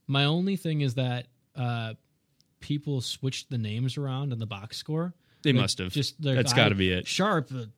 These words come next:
Speaker 1: I don't know who he is. He must, oh, Matthew's the one who put up sixty yards. These guys that are doing that apparently have gruff accents. I don't know why I've decided
Speaker 2: <laughs>
Speaker 1: that's the case, but that's how that happens.
Speaker 2: That's how people that hate UMass sound, because that, that's the only reason why you wouldn't take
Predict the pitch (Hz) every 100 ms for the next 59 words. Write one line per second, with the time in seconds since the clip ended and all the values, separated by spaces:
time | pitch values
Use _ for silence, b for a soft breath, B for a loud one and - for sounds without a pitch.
0 | - 107 190 123 110 113 110 110 110 127
1 | 131 120 151 180 175 - 143 135 110 98
2 | 113 123 135 170 208 147 120 120 120 117
3 | 110 123 104 - 120 - 107 104 B B
4 | B - 147 165 127 147 156 151 139 127
5 | 139 127 131 131 117 110 113 113 - 98
6 | 107 139 131 120 127 110 107 107 113 120
7 | 110 156 - 165 120 113 - - 117 127
8 | - 117 110 - - 120 - 120 110 98
9 | 101 - - 139 185 175 - 160 151 143
10 | 107 117 120 113 107 107 101 92 90 -
11 | - 92 92 92 95 104 95 117 127 139
12 | 139 - 139 147 165 147 135 127 113 113
13 | 107 104 104 104 107 104 104 107 104 95
14 | 110 104 95 -